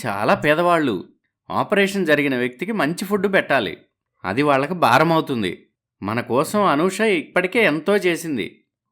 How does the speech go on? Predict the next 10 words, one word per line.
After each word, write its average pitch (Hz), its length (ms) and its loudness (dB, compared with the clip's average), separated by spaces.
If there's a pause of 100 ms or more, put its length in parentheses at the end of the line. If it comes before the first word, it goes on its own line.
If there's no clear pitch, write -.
(120)
వాళ్ళ 110 240 0
అమ్మా 90 260 -2
నాన్నని 160 300 0
ఇబ్బంది 139 280 -2
పెట్టొద్దు. 104 640 -4 (340)
మనమే 101 400 -2
ఎలాగోలా 127 720 2 (380)
అమ్మకి 123 300 -4
తెలియకుండా 135 600 0
చూసుకుందాం. 180 500 -4